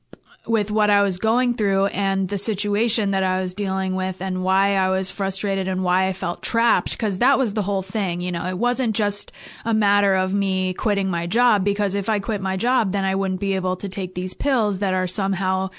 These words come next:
allowing me to even be able to knit my life together. Because it's worth saying that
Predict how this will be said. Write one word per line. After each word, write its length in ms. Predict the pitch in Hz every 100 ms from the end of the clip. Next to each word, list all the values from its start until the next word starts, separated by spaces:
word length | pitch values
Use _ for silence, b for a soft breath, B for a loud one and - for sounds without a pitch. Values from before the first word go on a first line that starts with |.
| B -
allowing 560 | 208 214 214 214 208
me 180 | 202 190
to 120 | 185 202
even 420 | 208 202 196 196
be 120 | 196
able 160 | 190 190
to 160 | 196
knit 240 | 190 226 202
my 160 | 190
life 260 | 190 233 -
together. 440 | 185 170 170 110
Because 500 | 196 202 214 202 185 B B -
it's 160 | 208
worth 240 | 262 311 285
saying 560 | - 240 240 208 190
that 300 | 185 180 180